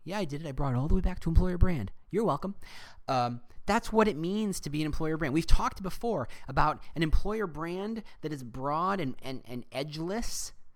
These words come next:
and poorly defined is worthless. Glassdoor is a chance to define the edges,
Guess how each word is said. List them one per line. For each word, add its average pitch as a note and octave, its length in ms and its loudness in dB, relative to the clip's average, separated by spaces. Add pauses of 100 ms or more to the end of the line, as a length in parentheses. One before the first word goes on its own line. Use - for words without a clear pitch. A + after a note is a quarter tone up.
(120)
and C#3+ 160 -4
poorly E3 380 12
defined E3 680 -6 (220)
is C3+ 160 -4
worthless. - 680 -8 (500)
Glassdoor C#3 1160 -4 (340)
is E3 160 -2
a E3+ 80 -4
chance - 560 -6
to - 160 -8
define G2+ 600 -4
the G#3 200 -6
edges, C4 560 -8